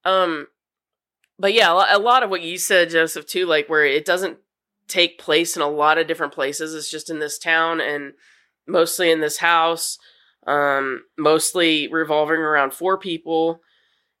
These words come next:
Um, so relatively small cast. Um, but there's a lot happening and a lot, um, you know, the writers, they must, they put in a lot of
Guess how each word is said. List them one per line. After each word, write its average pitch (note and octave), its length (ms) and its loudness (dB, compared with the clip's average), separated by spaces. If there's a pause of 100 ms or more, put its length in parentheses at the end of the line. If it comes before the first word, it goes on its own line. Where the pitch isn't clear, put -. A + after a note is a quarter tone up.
(140)
Um, D3 580 -2
so E3 220 2
relatively E3 540 0
small D#3+ 360 -2
cast. D3 680 -2 (1000)
Um, D3 600 -2 (360)
but E3 180 -4
there's D#3+ 200 2
a D3+ 60 -2
lot D#3 340 4
happening E3 560 -2
and D3+ 200 -4
a D3 60 -4
lot, D3 400 0 (800)
um, D3 580 -4 (640)
you F3 120 -4
know, E3 100 2
the D#3+ 100 -2
writers, E3 560 0
they E3 120 0
must, D#3+ 320 -2
they E3 320 0
put F#3 200 -2
in E3 100 2
a D#3 80 0
lot C#3+ 220 2
of C#3+ 220 0